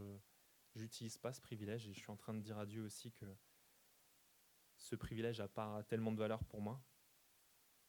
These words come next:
Et on a dit que la prière était aussi une manière de faire avancer, euh, l'évangile. Et finalement, si je prie peu, eh ben, je me rends peu disponible.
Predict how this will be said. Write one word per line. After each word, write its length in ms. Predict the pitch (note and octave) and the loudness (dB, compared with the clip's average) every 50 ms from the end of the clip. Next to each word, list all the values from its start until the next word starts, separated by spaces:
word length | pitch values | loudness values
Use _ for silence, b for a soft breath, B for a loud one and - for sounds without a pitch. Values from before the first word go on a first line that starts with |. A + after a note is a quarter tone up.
| - - - - - - - - - - - - - - - - - - - - - - - - - B B B B B B B B - | -20 -20 -20 -20 -20 -20 -20 -20 -20 -20 -20 -20 -20 -20 -20 -20 -20 -20 -20 -20 -20 -20 -20 -20 -20 B B B B B B B B -2
Et 80 | - G#2+ | 0 4
on 100 | A2 A#2 | 6 6
a 80 | A2+ | 6
dit 140 | A2+ A#2+ C#3 | 4 2 0
que 100 | B2+ - | 0 2
la 100 | A2 A2 | 2 2
prière 280 | A2 - - B2+ B2+ A#2+ | 2 2 2 4 4 4
était 180 | A2+ - - | 4 2 2
aussi 500 | A2+ A2 - - - - B2 B2 A#2+ A2+ - - | 0 0 -2 -4 -4 -4 -4 -4 -4 -6 -4 -4
une 380 | G#2+ G#2+ G#2+ G#2 G2+ G2+ G2+ G2+ | -2 0 0 0 0 0 2 2
manière 580 | G#2+ A#2 A#2+ B2 B2 B2 B2 B2 B2 - - - - | 4 4 4 4 4 2 2 0 -4 -8 -14 -14 -8
de 140 | A2+ G#2+ G#2+ | -6 -6 -6
faire 220 | - - A#2 G#2 | -2 0 0 2
avancer, 420 | G#2+ A2 A2+ A2 - - - B2 A#2+ | 2 2 2 0 0 0 0 0 2
euh, 260 | A2+ G#2 G2+ G2+ G2 | 2 0 0 0 0
l'évangile. 560 | G2+ G#2+ G2+ A2 G#2+ G2+ G2+ A#2+ C3 A#2+ G#2 F#2+ - B B B B B B B B - - - | 0 0 0 0 -2 -2 -2 -2 -2 -2 -4 -6 -8 B B B B B B B B -14 -10 -8
Et 80 | A2 | -8
finalement, 380 | - - - A2 A2 A#2 B2 B2+ | -4 0 2 4 4 4 2 0
si 180 | - - - | -2 -4 -6
je 100 | A2+ - | -8 -8
prie 200 | - - - - | -10 -10 -10 -10
peu, 280 | G#2 - - A#2 B2 C3 B2+ B B B B B B B B B B B B B B B - - | -6 -2 -2 0 0 -2 -4 B B B B B B B B B B B B B B B -14 -10
eh 80 | - A2 | -4 0
ben, 100 | G#2+ A2 | 2 2
je 100 | G#2+ G2+ | 2 2
me 100 | A2 G#2+ | 0 0
rends 140 | G2+ A2 G#2+ | 0 0 0
peu 160 | G2+ - A#2+ | 0 0 0
disponible. 560 | A2+ A2 A2 - - A#2 G#2+ G#2 G#2 G#2+ A2 | 0 -2 -4 -4 -2 -2 0 0 -2 -4 -6